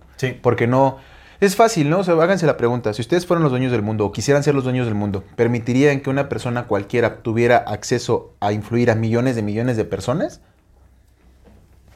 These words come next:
Speaker 2: Pues no, güey, o sea, es lógico que no, no lo
Speaker 1: Sí, no.
Speaker 2: permites, o, o, si lo que puede pasar es que un cabrón cualquiera o una morra cualquiera llegue a ese, a ese aspecto y tú tengas que controlarlo y a lo mejor la haga de pedo porque ya llegó y hable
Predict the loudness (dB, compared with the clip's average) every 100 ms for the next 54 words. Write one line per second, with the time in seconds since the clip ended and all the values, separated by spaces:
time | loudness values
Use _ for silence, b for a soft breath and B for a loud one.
0 | -14 -4 0 0 -2 0 2 2 0 0
1 | 0 2 0 -4 -6 -4 0 2 4 4
2 | 2 0 -2 -4 -4 -8 -10 -10 -10 -14
3 | _ B B B B B B B B B
4 | -10 -6 0 2 4 4 2 0 -6 _
5 | _ _ _ _ B B B -2 0 4
6 | 4 4 4 2 4 4 0 0 0 0
7 | -4 -2 0 0 2 0 0 2 4 4
8 | 2 2 2 0 0 -2 -2 0 0 2
9 | 2 0 -6 -10 2 6 8 6 4 -4
10 | -4 -4 -2 0 0 2 0 0 -6 -2
11 | -4 -4 -4 -2 0 0 4 4 4 0
12 | 0 -2 2 2 2 2 0 -2 -2 0
13 | 2 4 4 2 0 0 -2 -6 -2 0
14 | 0 0 0 -2 -4 2 2 4 -2